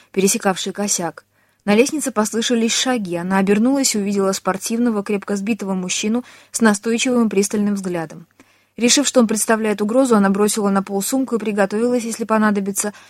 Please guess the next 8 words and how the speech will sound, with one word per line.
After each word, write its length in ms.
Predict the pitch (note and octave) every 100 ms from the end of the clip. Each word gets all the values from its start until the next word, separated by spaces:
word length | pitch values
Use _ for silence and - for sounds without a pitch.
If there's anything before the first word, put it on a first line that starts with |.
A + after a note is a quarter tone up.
| _
продемонстрировать 840 | - G#3+ G#3+ G3+ G3 A#3+ B3 B3 A#3
приемы 340 | G#3 G3 G#3
тайского 460 | A3 F#3 F#3 G3 G3+
бокса. 460 | F#3 D#3 - D3 D3 _ _
«Мириам 400 | G#3+ A3+ A3+ A3+
Ву?» 220 | A3 C#4 E4 - _ -
спросил 460 | - A3 A3 A3
незнакомец. 680 | G3+ F#3+ G3+ G3 F3 D#3+ -